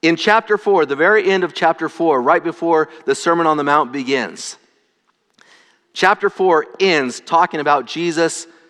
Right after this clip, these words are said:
healing people. And then I noticed that chapter eight, right after the Sermon on the Mount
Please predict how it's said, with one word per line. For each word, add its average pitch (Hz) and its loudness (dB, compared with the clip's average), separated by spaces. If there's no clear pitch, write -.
healing 156 0
people. 90 -16
And 160 2
then 233 4
I 247 4
noticed 208 2
that 185 -2
chapter 214 0
eight, 180 0
right 180 2
after 202 0
the 170 -2
Sermon 190 -2
on 180 2
the 175 -2
Mount 165 2